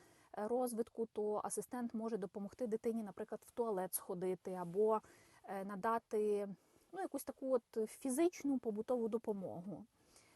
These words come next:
Е, якщо, наприклад, дитині важко висидіти на уроках, асистент може взяти такого учня і піти з ним, наприклад, на вулицю, піти прогулятися, щоб, е, в дитини трошки змінилася ось ця картинка,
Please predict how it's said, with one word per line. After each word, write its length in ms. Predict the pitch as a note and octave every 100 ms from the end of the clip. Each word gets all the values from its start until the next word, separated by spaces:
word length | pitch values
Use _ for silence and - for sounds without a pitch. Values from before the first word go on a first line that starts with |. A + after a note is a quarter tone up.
| - - - _ -
Е, 560 | - G3+ G3+ G3+ G3+ G3+
якщо, 440 | G3+ A3 - D4+
наприклад, 480 | D4+ C#4+ C#4+ - B3
дитині 400 | A3 - C4+ B3+
важко 380 | A3+ B3 - G#3+
висидіти 640 | A3 C4 B3 G3+ A#3 A#3+
на 120 | G#3+
уроках, 760 | G#3+ A3 A#3 - D#4 D#4+ E4 - _ _ _ _ _ _ _ _ - - -
асистент 500 | B3 A#3 - C#4 C#4+
може 220 | B3 B3+
взяти 400 | A3+ B3 - C#4
такого 380 | - B3 B3+ A#3+
учня 400 | C4+ - C4 B3
і 80 | A3+
піти 260 | - B3+
з 20 |
ним, 160 | C4 A#3+
наприклад, 340 | A3 A#3+ B3+ B3
на 80 | A#3+
вулицю, 440 | A3+ G#3+ F#3 -
піти 220 | G#3+ -
прогулятися, 720 | - A#3 G#3 F#3+ E3+ - - F3
щоб, 240 | - G3+ - - - - - -
е, 120 | G3+
в 80 | F3
дитини 440 | G#3+ - B3+ A#3+
трошки 460 | - A3 - A3+ A3
змінилася 600 | A3+ A#3 A#3 G3 G3 G3+
ось 120 | G3
ця 140 | -
картинка, 800 | G3 A3 - D#4+ F4 E4 D#4+ E4